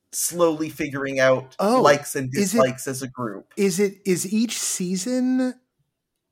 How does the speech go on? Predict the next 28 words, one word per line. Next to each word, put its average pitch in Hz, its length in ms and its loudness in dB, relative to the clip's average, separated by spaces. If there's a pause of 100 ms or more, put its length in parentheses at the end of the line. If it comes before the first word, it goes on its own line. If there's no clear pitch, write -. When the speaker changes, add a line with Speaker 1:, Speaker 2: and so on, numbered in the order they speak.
(280)
Speaker 2:
is 160 200 -2
each 190 180 -4
season 165 440 -2
the 143 80 -2
s-, - 300 -4 (240)
like, 147 120 -6
the 143 80 -6
same 156 280 -2
group? 139 280 -6
Like, 147 140 -4
is 139 140 -2
it, 143 120 -6 (120)
has 143 120 -6
it 139 60 -2
been 147 160 -4
one 151 220 -2
cast 160 360 -2
this 156 160 -6
entire 139 300 -6
Speaker 1:
The 165 180 10
Speaker 2:
time? 165 300 4
Speaker 1:
whole 277 160 2
show 190 720 4 (180)
is 135 260 -4
one 147 420 4
cast. 143 600 -2
Speaker 2:
Oh, 151 140 0
wow. 135 240 4